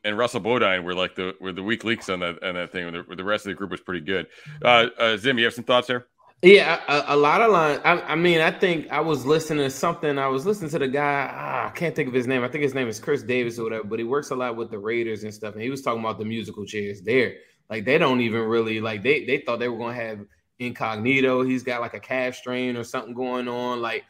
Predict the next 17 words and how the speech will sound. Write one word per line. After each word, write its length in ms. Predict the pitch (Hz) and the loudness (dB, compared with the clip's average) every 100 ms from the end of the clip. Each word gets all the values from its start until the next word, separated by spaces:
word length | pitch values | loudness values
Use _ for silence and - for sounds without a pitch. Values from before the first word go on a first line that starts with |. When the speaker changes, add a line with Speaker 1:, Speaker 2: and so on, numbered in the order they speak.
| _ - | _ -8
Speaker 2:
you 120 | 180 | -6
talk 260 | 185 151 131 | 2 4 4
about, 360 | 117 117 113 | -2 0 0
like, 180 | 113 107 | -2 -6
stability. 640 | - 110 104 170 131 117 110 | -10 -8 4 6 6 4 2
They 80 | |
don't 220 | 170 165 131 | 2 2 0
have 340 | 151 175 131 | -2 -2 -4
the 80 | 120 | -6
tackle 400 | - 127 - 123 | -6 -6 -6 -12
tandem 380 | - 131 120 117 | -8 -10 -8 -8
that 200 | 113 113 | -8 -6
we 160 | 135 | -6
have. 380 | 135 120 117 113 _ _ _ | -4 -4 -4 -6 _ _ _
They 100 | 135 | -4
don't 200 | 139 131 | -2 -2
have 560 | 147 160 160 147 131 | 0 2 2 2 0